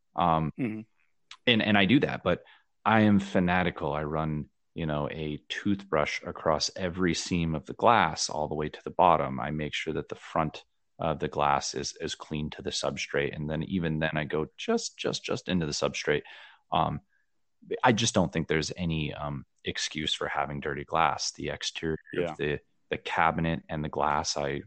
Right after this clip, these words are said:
Speaker 1: I spray with R O water and I wipe it down with a microfiber cloth. Um, I keep dust off of my light fixtures.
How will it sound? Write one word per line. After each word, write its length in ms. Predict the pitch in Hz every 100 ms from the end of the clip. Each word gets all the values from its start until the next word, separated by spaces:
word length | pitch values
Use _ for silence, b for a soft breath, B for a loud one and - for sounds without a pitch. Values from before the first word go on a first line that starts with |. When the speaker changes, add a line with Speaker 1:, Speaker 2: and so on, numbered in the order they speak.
| - -
Speaker 1:
I 60 |
spray 340 | - - 76 76
with 180 | 71
R 220 | 69 69 82
O 120 | 85
water 400 | 85 82 80 85
and 100 | 71
I 40 |
wipe 260 | 69 69 69
it 80 | 69
down 200 | 71 67
with 100 | 69
a 40 | 69
microfiber 540 | - - - - -
cloth. 400 | - 92 85 - - b b b _ -
Um, 340 | 82 80 78 _ _ _ -
I 80 | -
keep 280 | - 71
dust 280 | 80 76 -
off 200 | 82 -
of 60 | - 80
my 100 | 78
light 280 | 76 73
fixtures. 880 | - 76 - - 80 78 76 - -